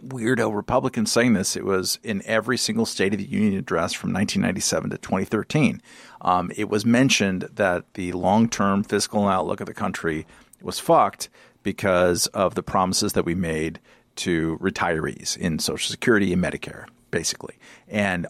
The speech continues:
all of this energy was spent, and a lot of it was bipartisan. It was more tilted Republican than not on this issue.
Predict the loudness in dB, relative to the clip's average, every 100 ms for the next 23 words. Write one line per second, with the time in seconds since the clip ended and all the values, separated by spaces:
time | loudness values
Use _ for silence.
0 | _ 6 6 6 6 2 2 0 2 4
1 | 4 4 2 2 2 0 -4 -8 -2 -2
2 | -2 -2 2 4 4 6 4 4 0 2
3 | 0 2 2 0 0 2 4 4 4 2
4 | 4 2 2 -2 -12 -20 _ -2 2 2
5 | 2 -2 -2 2 4 4 0 _ _ _
6 | _ _ _ _ _ 2 4 4 4 4
7 | 4 4